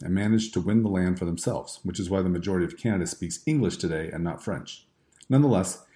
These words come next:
England spent a ton of money to win this conflict, and they felt the American colonists owed it to them to help them recover their losses. As such, they imposed excessive taxes on the colonists.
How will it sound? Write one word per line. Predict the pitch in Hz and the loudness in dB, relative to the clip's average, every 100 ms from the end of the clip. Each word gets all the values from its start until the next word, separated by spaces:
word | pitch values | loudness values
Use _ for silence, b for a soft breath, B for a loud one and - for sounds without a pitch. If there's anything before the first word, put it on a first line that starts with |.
| b _ | b _
England | 135 151 139 | 8 8 6
spent | - 107 | 4 0
a | 87 | 0
ton | - 123 | 0 2
of | 110 | 2
money | 92 85 85 | 2 -2 -4
to | 90 | -4
win | 87 | -2
this | 85 | -2
conflict, | - 92 82 80 - _ b b b | -4 -4 -4 -8 -12 _ b b b
and | 95 | 2
they | 127 | 2
felt | 135 113 101 | 2 -2 0
the | |
American | 92 98 92 87 | 0 0 -4 -8
colonists | - 135 95 82 - | -4 -2 -2 -4 -6
owed | 120 123 | -2 0
it | - | 0
to | 80 | -6
them | 82 82 | -8 -8
to | 82 | -8
help | 92 113 107 | -6 -6 -2
them | 92 | -2
recover | 90 - 92 | -2 -4 -4
their | 85 80 | -4 -4
losses. | 92 87 - - - _ _ b b b b b | -4 -4 -8 -14 -20 _ _ b b b b b
As | 113 123 | 0 0
such, | 90 92 - - | 0 -2 -6 -2
they | 95 | 0
imposed | 95 - 101 | 0 2 0
excessive | 92 - - 131 - 135 | 0 0 2 2 2 0
taxes | - 90 - 90 | -2 -2 -2 -4
on | 80 | -4
the | 85 | -2
colonists. | 135 120 78 73 - | 0 0 0 -6 -12